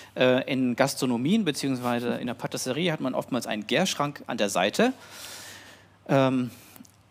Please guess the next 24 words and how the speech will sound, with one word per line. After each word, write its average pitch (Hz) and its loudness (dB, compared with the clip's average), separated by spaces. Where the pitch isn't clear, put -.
also, 127 2
ähm, 101 -6
das - -10
ist - -6
so 117 -4
ein, 104 -4
ja, - -12
so 110 -8
ein 98 -10
Schrank 151 -2
in 123 -4
der 98 -6
Küche, 175 -2
der 104 -4
hat 98 -8
immer 139 -2
so 120 -4
um 110 -4
die 101 -10
vierzig - -6
Grad, 135 -2
eine 123 -12
gewisse 120 -6
Luftfeuchtigkeit, 175 -6